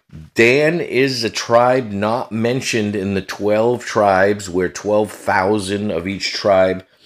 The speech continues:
are listed as, uh, being sealed. Uh, Dan is not listed there. Dan is removed, and m-, most scholars believe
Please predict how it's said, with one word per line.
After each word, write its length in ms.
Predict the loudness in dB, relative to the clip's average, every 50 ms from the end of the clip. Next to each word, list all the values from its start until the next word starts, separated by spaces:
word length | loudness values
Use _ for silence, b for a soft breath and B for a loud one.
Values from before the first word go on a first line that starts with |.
| B B B B B B B B -2
are 220 | 2 4 4 4
listed 680 | 2 2 0 0 -2 -2 -2 -4 -4 -2 -4 -4 -4 -10 _ _ _ _ _ _ _ _ -6
as, 400 | -2 -2 0 0 -2 -4 -6 -4
uh, 320 | 0 0 0 0 -2 -6
being 360 | -6 -2 0 0 0 0 0 -2
sealed. 640 | -2 -2 -2 0 2 2 2 2 0 -2 -6 -12 _ _ _ _ _ _ _ _ _ _ _ -12
Uh, 200 | -10 -8 -8 -8
Dan 420 | -8 -4 -2 0 0 2 0 0
is 160 | -2 -2 0
not 240 | -2 -2 -2 0 0
listed 380 | 0 0 0 -2 -2 -2 -2 0
there. 280 | 0 0 0 -2 B B B B B B B B _ -4
Dan 340 | 0 2 2 4 2 2 0
is 180 | -2 -2 -2
removed, 600 | -2 -2 0 2 4 4 4 4 2 0 -2 -8
and 400 | -8 -4 -2 -2 -2 -2 -4 -8
m-, 500 | -10 -10 -8 -6 -6 -6 -6 -10 -12 -16 -10
most 580 | -4 2 4 6 6 6 6 4 0 -4 -6
scholars 640 | -6 -6 -6 -2 0 4 4 4 4 4 2 0 0 -2
believe 640 | -2 0 0 0 0 -2 -2 -2 -4 -4 -6 -10